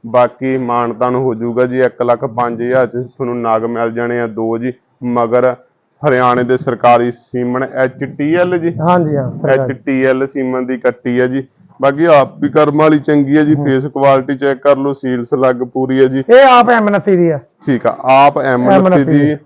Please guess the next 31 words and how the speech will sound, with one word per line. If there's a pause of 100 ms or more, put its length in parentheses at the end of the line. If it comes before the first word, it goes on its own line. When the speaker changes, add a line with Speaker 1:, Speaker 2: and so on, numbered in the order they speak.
Speaker 2:
ਹਾਂਜੀ।
Speaker 1:
ਤੇ
ਇਹ (420)
ਮਗਰ
ਬੱਚਾ
ਵੀ
ਚੰਗਾ
ਜੀ।
Speaker 2:
ਹਾਂਜੀ।
Speaker 1:
ਜਿਹਨੂੰ
ਕੋਈ
ਵੀ
ਨਗ
ਪਸੰਦ
ਆਉਂਦਾ,
ਇਹ
ਨੰਬਰ
ਸਕਰੀਨ
ਤੇ
ਬਾਈ
ਦਾ
ਚੱਲਦਾ
ਰਹੂਗਾ
ਜੀ, (360)
ਬਾਈ
ਨਾਲ
ਕਨੈਕਟ
ਕਰ
ਸਕਦੇ
ਆ
ਜੀ।